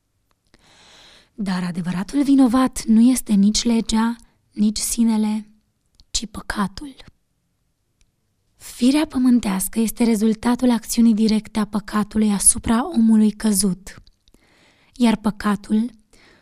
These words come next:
nu mai poate fi extirpat din ființa noastră, astfel încât ceea ce rămâne să fie bun, funcțional și conform intenției originare a lui Dumnezeu.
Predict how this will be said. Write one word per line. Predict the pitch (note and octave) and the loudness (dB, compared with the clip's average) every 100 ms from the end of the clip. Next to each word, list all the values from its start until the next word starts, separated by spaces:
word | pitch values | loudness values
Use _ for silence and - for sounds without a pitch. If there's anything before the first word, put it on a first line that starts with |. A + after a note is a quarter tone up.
| _ | _
nu | C4+ | 2
mai | C4 G#3 | 4 4
poate | G3+ G#3 G3+ | 2 -4 -2
fi | G3 A3+ | -2 -2
extirpat | G#3 - A3+ G3 A#3 A#3 | -2 0 0 0 2 2
din | G3+ G#3 | 4 4
ființa | G3 A3+ A3 A3+ | 4 4 4 6
noastră, | G#3+ A3+ G3+ A#3 | 6 4 2 0
astfel | A3 - A#3+ A3+ | -2 0 2 4
încât | A3 B3+ - - | 4 0 -4 -2
ceea | A#3 A3+ | 0 2
ce | - | 2
rămâne | A3 G#3 G#3+ A3 | 4 6 8 6
să | G#3+ G#3+ | 4 -2
fie | - A3 G#3 | -2 2 2
bun, | F#3 G#3 A3 A#3 - _ _ _ _ | 4 6 6 4 -2 _ _ _ _
funcțional | _ - A3+ - A#3 G#3 G3+ G3+ G3+ - - - | _ 2 2 4 4 4 6 4 2 -4 -20 -8
și | - A3 | -6 0
conform | A#3 G#3 - C4+ C4 | 4 4 4 6 8
intenției | B3+ A#3+ G#3+ G#3 G3 G#3+ | 6 6 6 4 4 2
originare | G#3 F#3+ G3+ G#3 G3+ G3+ G#3 | 2 2 4 4 2 2 2
a | G#3 | 0
lui | G3+ G3+ | 0 2
Dumnezeu. | G3 G3+ G3+ G#3 F#3+ F3 | 4 4 2 2 0 -2